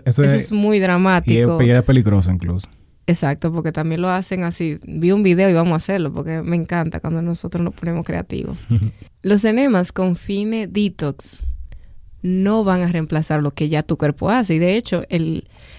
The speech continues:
Speaker 2: el intestino grueso, el colon y todo eso, tienen una parte importante en lo que es la desintoxicación de tu cuerpo. Entonces, ¿por qué acelerarlo o creer que algo más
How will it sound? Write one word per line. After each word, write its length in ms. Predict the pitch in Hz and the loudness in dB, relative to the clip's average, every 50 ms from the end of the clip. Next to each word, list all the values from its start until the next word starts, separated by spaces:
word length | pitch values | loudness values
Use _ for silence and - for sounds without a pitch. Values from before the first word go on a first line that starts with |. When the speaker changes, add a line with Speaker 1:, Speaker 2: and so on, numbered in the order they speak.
| - - - | -20 -20 -4
Speaker 2:
el 160 | - 190 190 | -2 0 2
intestino 480 | 190 185 - 185 170 - 190 190 202 202 | 2 2 2 0 0 0 2 2 4 4
grueso, 360 | 190 185 190 190 185 180 - | 4 4 4 4 4 4 2
el 120 | 175 165 - | 0 -2 0
colon 360 | - 185 185 180 175 180 180 | 2 4 4 4 4 4 2
y 60 | 175 | 2
todo 220 | - - 180 180 180 | 0 0 -2 0 0
eso, 120 | 170 175 | -2 -2
tienen 300 | - - 226 262 269 240 214 | -2 -2 0 2 2 2 4
una 200 | 240 240 208 180 | 4 2 2 2
parte 280 | - 180 190 214 - 208 | 2 0 0 2 2 0
importante 480 | 180 165 165 160 - 170 185 185 180 | 0 0 -2 -2 -2 -2 0 0 -2
en 60 | 160 | -2
lo 100 | 165 156 | -4 -6
que 140 | 156 - 160 | -6 -6 -6
es 140 | 160 - - | -6 -4 -4
la 120 | 175 175 | -4 -4
desintoxicación 880 | 165 170 165 - - - - 165 - - - - - 170 156 - 170 170 | -2 -4 -6 -6 -8 -10 -10 -12 -10 -10 -12 -10 -8 -8 -6 -4 -4 -4
de 80 | 175 170 | -4 -6
tu 120 | - 165 | -8 -10
cuerpo. 480 | - - 175 190 202 175 170 - 160 165 - _ _ _ _ _ _ _ _ _ _ - _ | -10 -6 -4 -2 -2 -4 -4 -8 -12 -12 -12 _ _ _ _ _ _ _ _ _ _ -20 _
Entonces, 360 | - - 202 196 175 196 180 | -6 -2 0 0 2 0 -2
¿por 180 | 175 - 190 175 | -2 -4 -6 -4
qué 140 | - 208 214 | -2 -2 -2
acelerarlo 720 | 240 226 - 254 226 233 220 185 170 160 160 160 175 - - | -2 -2 -4 -2 -2 -2 0 0 0 0 0 0 0 -2 0
o 160 | - 190 180 - | 0 0 0 0
creer 400 | - 185 165 165 180 190 185 170 | -2 -2 -2 0 0 0 0 -2
que 120 | - - 156 | -2 -4 -4
algo 200 | 151 151 160 160 | -4 -2 -4 -2
más 280 | 156 160 156 151 139 | -2 -2 -2 -4 -4